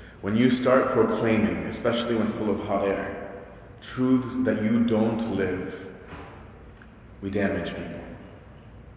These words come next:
Imagine if we tell someone that lost a child that it's sinful for them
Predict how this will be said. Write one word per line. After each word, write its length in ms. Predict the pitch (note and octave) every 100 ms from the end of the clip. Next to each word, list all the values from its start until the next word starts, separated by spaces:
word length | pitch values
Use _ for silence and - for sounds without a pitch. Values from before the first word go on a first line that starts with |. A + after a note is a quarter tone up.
| - - - - - -
Imagine 440 | A2 B2 B2 B2+
if 120 | A#2+
we 80 | A#2+
tell 260 | A#2 A#2 A#2+
someone 380 | - A#2 A#2
that 180 | A2+ G#2+
lost 280 | A2 A2+ -
a 160 | G#2 -
child 260 | G#2+ G#2+
that 80 | G#2
it's 160 | G2+ -
sinful 640 | - D3+ C#3 B2 - G2
for 180 | F#2+ G2+
them 540 | G2 G2 G2 F#2+ F2